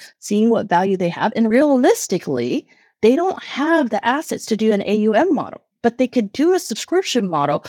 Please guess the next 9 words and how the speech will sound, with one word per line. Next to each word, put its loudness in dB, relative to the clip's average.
that 4
will 2
allow 2
you 2
to -4
start -4
working 2
with -4
them 0